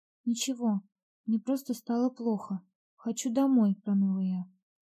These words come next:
«Ещё бы, столько выпить. Вызову такси»,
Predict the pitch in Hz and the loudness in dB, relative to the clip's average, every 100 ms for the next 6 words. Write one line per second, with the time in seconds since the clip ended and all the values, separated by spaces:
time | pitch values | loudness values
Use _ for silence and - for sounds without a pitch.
0 | _ _ _ 226 247 240 240 220 202 202 | _ _ _ -2 0 0 -2 -2 -4 -2
1 | 240 233 277 262 233 202 196 _ _ _ | -2 -2 -2 -2 -2 -4 -8 _ _ _
2 | _ _ 208 233 220 247 269 285 285 - | _ _ -2 -2 0 -4 -2 -4 -6 -8
3 | 226 226 | -4 -4